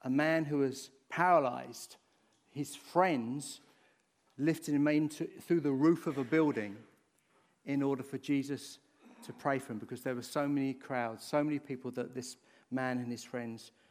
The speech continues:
couldn't get in. And Jesus said in verse twenty, it says, "They lowered the sick man on his mat down into the crowd,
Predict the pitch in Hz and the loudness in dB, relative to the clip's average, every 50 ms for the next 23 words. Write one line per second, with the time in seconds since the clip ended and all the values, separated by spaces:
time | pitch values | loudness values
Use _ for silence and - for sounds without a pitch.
0 | _ _ _ _ _ - - 147 135 123 123 123 113 - - - _ _ _ _ | _ _ _ _ _ -10 -6 -6 -4 -2 -2 -4 -4 -6 -12 -20 _ _ _ _
1 | _ - - 123 120 120 123 113 101 95 98 92 - _ _ _ _ _ _ _ | _ -6 -4 -2 -2 -2 -2 -4 -6 -8 -14 -18 -20 _ _ _ _ _ _ _
2 | _ _ _ _ _ _ - 147 147 214 240 240 202 156 - - 180 175 170 156 | _ _ _ _ _ _ -10 -6 0 2 2 2 2 -2 -2 2 2 4 4 4
3 | 151 143 127 156 151 139 - - - 160 151 147 147 - - 131 123 - - - | 2 0 0 0 0 -2 -4 -4 -2 0 0 0 -2 -2 -4 -4 -4 -6 -10 -20
4 | _ _ _ _ _ _ _ _ _ _ _ _ - - - _ _ _ _ _ | _ _ _ _ _ _ _ _ _ _ _ _ -20 -20 -20 _ _ _ _ _
5 | _ _ _ _ - 147 143 139 - 156 139 - - 147 143 147 160 165 165 165 | _ _ _ _ -10 -10 -6 -2 -2 -2 0 2 2 4 6 6 6 6 6 6
6 | 160 160 156 143 - - - 175 - 147 143 139 139 139 135 139 143 147 139 143 | 4 2 0 -6 -6 -4 -6 -4 -2 -2 0 0 0 0 0 -2 -2 -2 -2 -2
7 | 139 131 - 135 131 131 127 117 - 123 120 123 123 123 123 123 - - 123 - | -2 -2 -2 -2 -2 -2 -2 -4 -2 -2 0 0 0 -2 -2 -4 -6 -10 -12 -8
8 | - 127 113 113 113 113 | -6 -6 -6 -6 -8 -10